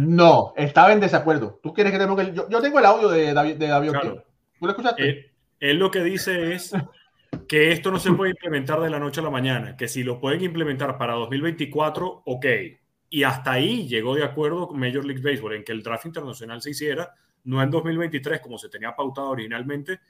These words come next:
Speaker 2: sino en el dos mil veinticuatro. La opción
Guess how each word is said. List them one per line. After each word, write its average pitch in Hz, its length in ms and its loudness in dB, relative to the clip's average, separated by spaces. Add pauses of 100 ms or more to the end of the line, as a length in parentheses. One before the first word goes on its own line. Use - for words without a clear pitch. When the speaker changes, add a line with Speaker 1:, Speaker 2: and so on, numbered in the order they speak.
(240)
Speaker 2:
sino 127 240 -6
en 120 60 -6
el 113 100 -6
dos 110 120 -6
mil 123 120 -4
veinticuatro. 127 560 -6 (580)
La 131 200 -2
opción 139 720 -2